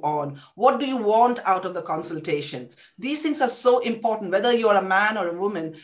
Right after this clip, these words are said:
having this information, because you get ten, fifteen minutes with your doctor. And if you don't have this information, you're sitting and thinking about,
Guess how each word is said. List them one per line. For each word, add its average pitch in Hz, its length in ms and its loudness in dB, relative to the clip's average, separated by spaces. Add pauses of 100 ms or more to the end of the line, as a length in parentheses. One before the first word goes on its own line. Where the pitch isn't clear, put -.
(160)
having 285 420 2
this 247 140 -4
information, 190 640 -4
because 196 180 -2
you 208 80 -4
get 254 320 -6
ten, 240 220 0
fifteen 208 420 -4
minutes 180 280 -4
with 170 120 -6
your 160 140 -4
doctor. 151 480 -8 (360)
And 190 220 -4
if 302 240 -4
you 285 80 -2
don't 247 220 2
have 233 280 2
this 233 140 -6
information, 175 640 -4
you're 165 100 -6
sitting 254 320 -6
and 220 220 -4
thinking 240 540 -4 (260)
about, 185 480 6